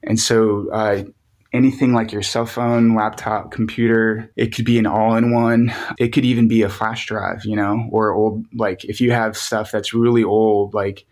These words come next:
C Ds and floppy disks, things like that, all of that's gonna store data. And if, if you haven't formally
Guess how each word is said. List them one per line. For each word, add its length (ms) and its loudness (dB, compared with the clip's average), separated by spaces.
C 320 0
Ds 720 0
and 480 0
floppy 420 -2
disks, 540 -2
things 180 2
like 160 -2
that, 180 0
all 160 2
of 80 -2
that's 200 -4
gonna 140 -6
store 320 -2
data. 600 0
And 580 0
if, 400 0
if 160 -6
you 100 4
haven't 440 -2
formally 760 -2